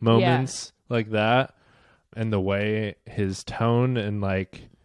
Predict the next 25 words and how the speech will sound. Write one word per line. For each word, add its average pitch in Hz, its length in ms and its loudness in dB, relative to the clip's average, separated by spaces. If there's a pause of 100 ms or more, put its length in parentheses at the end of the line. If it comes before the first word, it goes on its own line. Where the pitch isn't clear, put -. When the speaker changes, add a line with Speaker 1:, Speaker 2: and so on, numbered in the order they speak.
(720)
Speaker 2:
feeling 131 420 2
comes 143 300 -2
off 151 260 2
in 147 80 -2
those, 131 380 0 (200)
when 117 140 -2
he 113 80 -2
says 120 320 -2
stuff 147 220 0
like 156 160 0
that. 165 200 0
Speaker 1:
He's 170 80 -4
kind 330 220 0
of 349 80 0
like 254 200 0
a 196 80 -2
psychopath. - 680 -6
Speaker 2:
Yes. 131 560 -4
Where 117 200 -4
it's 113 120 -6
just - 260 -4
like, 110 260 -2
this 120 240 -2
dude 107 260 -2
is 113 280 -6